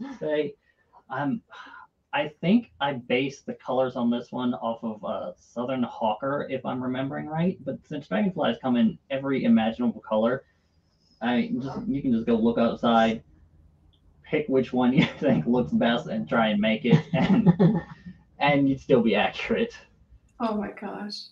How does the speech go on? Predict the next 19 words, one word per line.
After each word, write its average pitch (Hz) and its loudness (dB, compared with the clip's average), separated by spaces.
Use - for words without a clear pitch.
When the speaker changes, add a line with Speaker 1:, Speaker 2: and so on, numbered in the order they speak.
Speaker 2:
Yes, 220 10
and 208 4
I 240 8
get 254 4
to 190 6
listen 214 2
and 175 0
see 247 -2
all 196 8
those 190 4
investigations 196 2
he 220 4
does 196 6
when 190 -2
he 202 2
makes 190 -2
things 208 0
like 214 2
that. 220 0